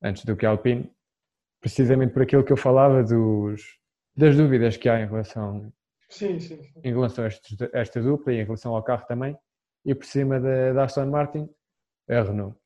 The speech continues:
Speaker 1: Com essa volta do Alonso, um grande piloto sem dúvida alguma, e também com, com a continuidade do, do Ocon, que o ano passado fez uma boa época, e se isso se traduzir nesta época,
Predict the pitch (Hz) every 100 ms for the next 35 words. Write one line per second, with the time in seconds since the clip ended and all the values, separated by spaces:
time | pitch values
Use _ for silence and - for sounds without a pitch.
0 | _ 135 117 123 123 120 123 117 123 120
1 | 123 131 143 160 - - _ _ _ 104
2 | 101 104 110 104 123 117 117 123 117 113
3 | 117 117 127 143 147 _ _ _ _ _
4 | _ 147 - 131 135 139 - _ _ _
5 | _ - 139 131 123 117 113 110 120 -
6 | _ _ _ _ - 143 147 135 135 131
7 | 127 127 117 123 123 123 123 123 120 131
8 | 123 139 147 - - 117 107 113 123 117
9 | 117 113 117 123 127 127 - 156 - 131
10 | - 110 - 113 110 113 110 - 117 101
11 | 110 110 110 120 120 113 - 120 117 127
12 | 123